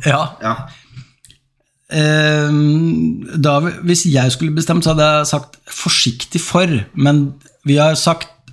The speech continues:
Speaker 1: Høyre har sagt at det må jo være opp til lærerne å vurdere. Og så skjønner jo jeg at det er så stor forskjell på dem, alle elevene.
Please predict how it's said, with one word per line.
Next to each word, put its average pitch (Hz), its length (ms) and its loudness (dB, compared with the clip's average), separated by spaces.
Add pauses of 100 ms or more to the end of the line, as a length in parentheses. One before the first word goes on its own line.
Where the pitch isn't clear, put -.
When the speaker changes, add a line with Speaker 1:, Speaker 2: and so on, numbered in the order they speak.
(140)
Speaker 1:
Høyre 135 400 2
har 165 80 2
sagt 127 240 -4
at 127 140 0
det 127 160 4
må 131 160 2
jo 123 80 0
være 110 180 2
opp 101 160 -6
til 123 160 0
lærerne 101 540 0 (720)
å 104 120 -2
vurdere. 101 380 -2 (100)
Og - 120 -8
så 165 120 0
skjønner 120 380 0
jo 131 80 4
jeg 127 180 2
at 123 160 -4
det 131 80 -2
er 123 80 -2
så 156 80 -6
stor 135 240 -4
forskjell 139 380 -4
på 156 100 -2
dem, 180 140 2 (340)
alle 135 320 0
elevene. 147 380 0